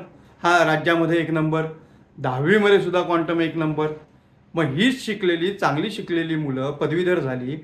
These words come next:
बारा वर्षापूर्वी दहावीत असलेला विद्यार्थी पदवीधर होऊन सात वर्ष झाली, दोन निवडणुका झाल्या त्याच्या आयुष्यात,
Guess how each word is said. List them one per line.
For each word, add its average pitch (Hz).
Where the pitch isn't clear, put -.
बारा 160
वर्षापूर्वी 160
दहावीत 151
असलेला 147
विद्यार्थी 131
पदवीधर 175
होऊन 170
सात 180
वर्ष 170
झाली, 131
दोन 170
निवडणुका 165
झाल्या 139
त्याच्या 139
आयुष्यात, 139